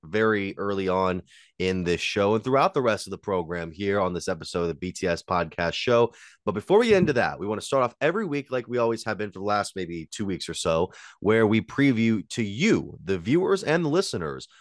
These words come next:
all of the scheduled programming for the week here on Big Time Sports and Big time sports ohio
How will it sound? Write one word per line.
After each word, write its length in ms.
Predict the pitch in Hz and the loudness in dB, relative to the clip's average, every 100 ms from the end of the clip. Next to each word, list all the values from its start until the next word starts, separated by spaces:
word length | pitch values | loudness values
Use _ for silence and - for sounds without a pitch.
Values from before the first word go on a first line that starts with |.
| _ _ | _ _
all 340 | 123 180 208 | 6 8 8
of 140 | 180 113 | 4 0
the 140 | 117 | -2
scheduled 640 | 110 - - 165 175 190 165 | -2 -2 2 2 4 0 0
programming 760 | - 180 175 120 98 95 95 - | 0 2 2 2 0 -2 -6 -6
for 180 | 120 135 | 0 2
the 80 | 113 | 2
week 340 | 104 151 - | 0 -2 -4
here 380 | - 117 110 - _ _ - | -4 0 0 -2 _ _ -4
on 220 | 107 95 | -2 -2
Big 260 | 80 127 | -2 -2
Time 220 | 117 117 110 | 0 -2 -2
Sports 460 | - 110 110 - - | -2 0 0 0 -4
and 200 | 131 117 | -4 -2
Big 160 | 117 | -4
time 180 | 113 107 | -4 -8
sports 380 | 101 - 101 - | -8 -4 -2 -2
ohio 500 | 95 90 92 92 87 | -2 0 0 2 -2